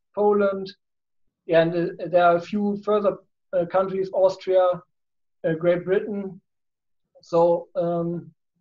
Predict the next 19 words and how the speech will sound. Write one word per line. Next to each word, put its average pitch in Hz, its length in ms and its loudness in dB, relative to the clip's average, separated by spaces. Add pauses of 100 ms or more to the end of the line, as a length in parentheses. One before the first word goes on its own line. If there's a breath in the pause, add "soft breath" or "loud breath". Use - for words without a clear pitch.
(120)
yeah, 220 240 0
it, 185 180 -4
it, - 260 -12
it, 185 400 -2
it 180 80 -8
was 190 180 -2
a 175 40 -10
very 208 180 0
nice 208 280 0
development 196 480 -2
over 160 160 -2
the 160 60 -8
last 156 400 -4
years. 165 440 -8 (1200)
Um, 175 520 -2 (320)
yeah, 180 280 0 (460)
and 180 180 -4
what 202 140 2
is, 208 220 -8